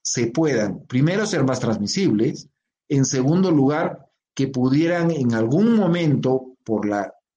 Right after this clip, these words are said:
cambio que tienen, ocasionar que las pruebas diagnósticas que utilizamos ahora ya no sirvan, o pudieran condicionar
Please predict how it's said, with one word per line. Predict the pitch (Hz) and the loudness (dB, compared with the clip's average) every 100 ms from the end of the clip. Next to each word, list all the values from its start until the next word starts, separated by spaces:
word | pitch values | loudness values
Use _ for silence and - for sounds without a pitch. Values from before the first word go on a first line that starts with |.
| _ _ | _ _
cambio | - 175 180 156 135 | -6 0 2 2 2
que | 113 | 0
tienen, | 110 165 120 127 202 - - _ _ _ | 0 0 2 2 0 -4 -14 _ _ _
ocasionar | 139 120 127 131 135 156 170 | -4 -2 -2 0 2 2 0
que | 160 | 0
las | 127 107 | -2 0
pruebas | 151 160 160 | 0 0 0
diagnósticas | 143 120 143 147 156 147 135 | 0 0 0 0 0 0 -2
que | 113 | -2
utilizamos | 110 107 110 143 147 131 | 0 0 0 0 0 0
ahora | 131 143 151 - - - | 0 0 -2 -6 -16 -10
ya | 95 | -6
no | 95 | -2
sirvan, | 214 220 185 127 147 226 - _ _ _ _ _ - | 0 2 2 2 2 -2 -4 _ _ _ _ _ -2
o | 151 | 0
pudieran | 151 156 175 208 226 | 2 2 4 2 2
condicionar | 214 170 147 139 139 139 170 180 180 | 2 2 2 2 2 0 2 -2 -4